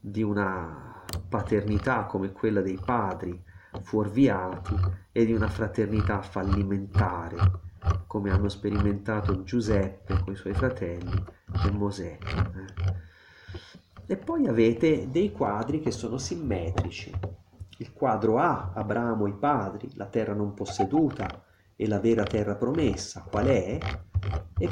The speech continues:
poi il quadro A uno, quello finale, i figli di Abramo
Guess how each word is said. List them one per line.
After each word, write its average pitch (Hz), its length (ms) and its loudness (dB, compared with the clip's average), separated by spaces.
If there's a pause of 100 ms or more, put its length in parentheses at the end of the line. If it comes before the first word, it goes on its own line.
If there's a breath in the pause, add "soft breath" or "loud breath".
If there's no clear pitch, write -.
poi 113 200 4
il - 120 6
quadro 120 480 4
A 101 60 2
uno, 117 420 2 (680)
quello 98 360 -4
finale, 98 760 -4 (440 soft breath)
i 113 120 -4
figli 110 360 0
di 139 140 0
Abramo 117 680 -2